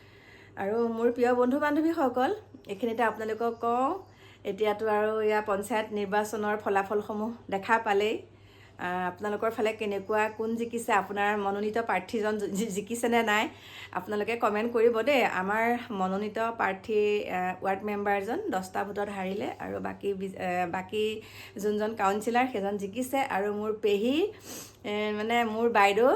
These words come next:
ল'ৰাটো উঠিছিলে, মোৰ বা ল'ৰা ফুলগুৰিৰ পৰা উঠিছিলে, আৰু সেই বা ল'ৰাও কাউন্সিলাৰ জিকিছে। গতিকে আপোনালোকক দেখাম, বহুত মনটো ভাল লাগিছে।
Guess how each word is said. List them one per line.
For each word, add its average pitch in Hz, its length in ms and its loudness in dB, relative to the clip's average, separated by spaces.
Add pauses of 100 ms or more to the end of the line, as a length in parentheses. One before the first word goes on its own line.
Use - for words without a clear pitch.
(180)
ল'ৰাটো 202 500 2
উঠিছিলে, 220 600 -2
মোৰ 190 160 -4
বা 185 280 2
ল'ৰা 208 260 2
ফুলগুৰিৰ 196 420 4
পৰা 202 180 2
উঠিছিলে, 208 500 -2 (420)
আৰু 196 260 0
সেই 247 320 6
বা 202 280 4
ল'ৰাও 208 300 4
কাউন্সিলাৰ 202 520 0
জিকিছে। 208 440 -4
গতিকে 196 300 -4
আপোনালোকক 196 440 -4
দেখাম, 196 340 -4
বহুত 220 200 0
মনটো 220 300 -2
ভাল 220 200 0
লাগিছে। 208 440 0